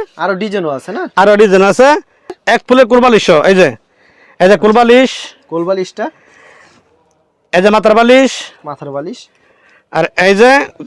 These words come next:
Speaker 2: এই যে চাদর।
Speaker 1: ওকে।
Speaker 2: এই যে চাদর।
Speaker 1: আচ্ছা, সেক্ষেত্রে এক ফুল কুরবালিশ সহ কত রাখছেন দাম?
Speaker 2: এই যে আগে দিয়ে আইলো। এই যে। সাতশো ষাট টাকা পিস,
Speaker 1: আচ্ছা।
Speaker 2: কিন্তু দশ টাকা কম ধরমু।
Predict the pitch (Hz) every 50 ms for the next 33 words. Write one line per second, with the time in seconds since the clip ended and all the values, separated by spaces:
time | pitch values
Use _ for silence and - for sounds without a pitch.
0 | - _ _ _ - 190 190 185 - - 180 170 160 135 107 _ _ _ _ _
1 | _ _ _ _ _ _ _ _ _ _ _ _ _ _ _ _ _ _ _ _
2 | _ _ _ 120 113 - 156 156 170 170 160 - 180 170 160 147 123 107 - _
3 | _ _ _ _ _ _ _ _ _ _ _ _ _ _ _ _ - _ _ _
4 | _ _ _ _ _ _ _ _ _ _ _ _ _ _ 156 165 - 185 - -
5 | 226 233 240 - 262 262 - 226 233 233 233 233 _ - 247 220 208 - 233 240
6 | 233 240 233 208 - 240 208 190 214 208 233 226 208 165 _ 151 147 135 147 175
7 | 285 - - - 180 208 202 214 220 208 190 185 240 240 214 196 233 285 466 -
8 | - _ _ _ _ _ _ _ _ _ _ _ _ _ _ - 185 202 202 180
9 | 170 147 123 107 - _ _ _ _ _ _ _ _ _ _ _ _ _ - -
10 | 226 247 - - 269 - - 269 262 - - 277 254 269 233 175 214 190 160 -
11 | - - - - _ _ _ _ _ _ _ _ 135 - _ - 254 277 262 220
12 | - 339 359 381 392 392 - _ _ _ _ _ _ _ - 151 233 254 - -
13 | 277 269 277 262 240 262 247 226 208 180 160 143 123